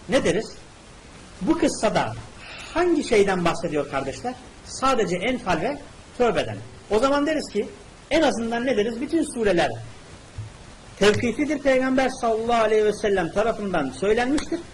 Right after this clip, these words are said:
Ama bu hadise göre Tövbe ve Enfal hariçtir deriz. Naslar arasını cem etmiş oluruz. Anladık mı kardeşler?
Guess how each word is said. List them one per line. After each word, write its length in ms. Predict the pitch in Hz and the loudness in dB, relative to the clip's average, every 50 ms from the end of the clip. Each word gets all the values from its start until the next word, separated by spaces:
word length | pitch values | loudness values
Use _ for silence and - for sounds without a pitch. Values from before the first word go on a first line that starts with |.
| - - - | -18 -6 -2
Ama 220 | 233 240 254 254 339 | 0 0 0 0 0
bu 120 | 311 269 | 0 0
hadise 300 | 262 240 240 - 285 262 | 0 0 0 0 -2 0
göre 320 | 202 151 147 208 - - - - - - - - - - - - - - - | 0 0 0 0 -2 -2 -6 -14 -20 -20 -20 -20 -20 -20 -20 -20 -16 -2 2
Tövbe 360 | 277 269 247 196 170 143 147 | 4 4 4 4 4 2 2
ve 240 | 180 254 294 285 - - - - - - | 2 2 0 -2 -6 -12 -16 -18 -8 -4
Enfal 340 | 240 202 - 175 226 277 294 | -2 -2 0 0 0 0 2
hariçtir 460 | 262 269 277 269 262 - - 190 151 | 2 2 2 2 0 -2 -6 -6 -4
deriz. 260 | 135 135 220 254 - - - - - - | -4 -2 -4 -4 -6 -10 -16 -20 -12 -2
Naslar 340 | 180 214 233 214 - 269 254 | 0 0 0 2 0 0 2
arasını 340 | 226 190 175 - 220 262 233 | 2 0 0 -2 -4 -4 0
cem 180 | - 269 262 240 | 2 4 4 4
etmiş 260 | 208 - 156 - 143 | 2 0 -4 -6 -4
oluruz. 200 | 120 117 113 113 147 | -4 -4 -6 -4 -4
Anladık 280 | 151 175 233 330 170 170 | -2 -2 -2 -2 -2 -2
mı 80 | - | -2
kardeşler? 420 | - 165 143 123 113 113 113 104 | 0 0 -2 -2 -4 -8 -10 -12